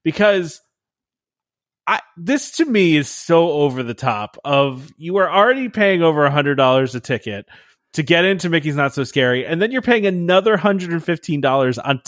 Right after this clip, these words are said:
top of that to do a special dessert party. Like,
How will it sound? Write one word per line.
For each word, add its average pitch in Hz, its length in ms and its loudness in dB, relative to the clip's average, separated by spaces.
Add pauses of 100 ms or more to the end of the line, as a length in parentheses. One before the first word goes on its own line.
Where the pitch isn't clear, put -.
top 202 240 0
of 160 100 2
that 104 280 -4 (480)
to 165 100 0
do 180 180 4
a 180 60 4
special 180 360 0
dessert 147 400 0
party. 101 380 -2 (340)
Like, 170 300 0